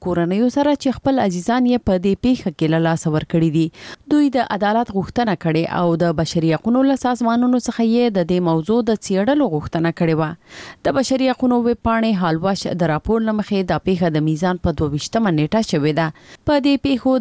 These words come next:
د ملګرو ملتونو په شمول بېلابېلو خواوو اندېښنه ښکاره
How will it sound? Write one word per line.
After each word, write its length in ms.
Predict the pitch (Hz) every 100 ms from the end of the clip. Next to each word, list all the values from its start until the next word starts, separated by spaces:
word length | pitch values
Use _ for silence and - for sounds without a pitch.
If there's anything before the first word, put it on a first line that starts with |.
| 214
د 120 | 208 202
ملګرو 340 | 190 220 226 208
ملتونو 440 | 175 - 220 214 190
په 120 | -
شمول 340 | 185 196 233 208 160
بېلابېلو 560 | 208 214 185 165 165 160
خواوو 340 | - 202 208 202 185
اندېښنه 460 | 156 165 - 220
ښکاره 280 | - 165 147